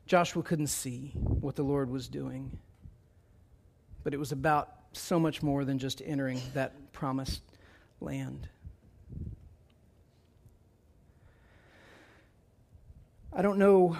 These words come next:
what threshold you're crossing. You'll probably fail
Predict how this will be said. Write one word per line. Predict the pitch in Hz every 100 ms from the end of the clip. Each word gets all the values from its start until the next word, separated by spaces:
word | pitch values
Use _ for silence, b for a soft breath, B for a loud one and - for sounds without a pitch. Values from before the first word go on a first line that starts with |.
| B B
what | 180 175
threshold | 175 165 170 160
you're | 139
crossing. | - 135 135 135 135 131 b b b b b b b b _ _ _ _ _ _ _ _ _ _ _ _ _ _ _ _ _ _
You'll | 170
probably | - 190 170 156
fail | - 147 135 135 139